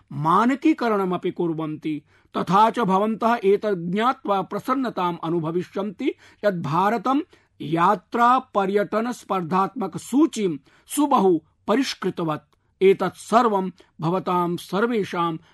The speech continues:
सहयोगेन शक्यमजायत। विशेषेण च पर्यटनस्य महात्म्यस्य अवगमनकारणात् सञ्जातम्। स्वच्छतायाः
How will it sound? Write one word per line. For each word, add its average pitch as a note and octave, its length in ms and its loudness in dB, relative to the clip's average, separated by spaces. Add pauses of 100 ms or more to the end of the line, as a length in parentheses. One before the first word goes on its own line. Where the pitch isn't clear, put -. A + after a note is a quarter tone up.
सहयोगेन F#3 800 2
शक्यमजायत। D#3 1120 -6 (460)
विशेषेण G3+ 640 2
च F#3+ 120 -4 (440)
पर्यटनस्य G#3 840 0 (260)
महात्म्यस्य G#3+ 880 2
अवगमनकारणात् G3+ 1080 0
सञ्जातम्। D#3+ 680 -6 (720)
स्वच्छतायाः G3 1120 0